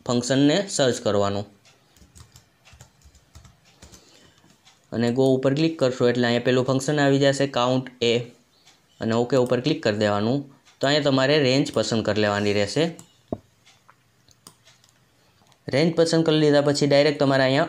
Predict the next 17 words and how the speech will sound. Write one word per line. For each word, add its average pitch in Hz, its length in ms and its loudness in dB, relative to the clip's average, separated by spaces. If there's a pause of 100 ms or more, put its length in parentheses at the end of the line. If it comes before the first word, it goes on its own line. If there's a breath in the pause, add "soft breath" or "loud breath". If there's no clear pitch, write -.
ઓકે 139 220 0
ઉપર 135 280 2
ક્લિક 147 260 -2
કરી 110 220 0
દેવાનું. 101 320 0 (340)
એટલે 120 140 2
હવે 131 140 4
તમે 143 260 2
જોઈ 160 220 4
શકો 135 320 2
છો 123 180 0
અહીંયા 131 340 0 (360)
આપણો 131 280 2 (160)
આન્સર 135 340 0
આવ્યો 113 240 4
છે 160 200 0
ચાર. 117 340 0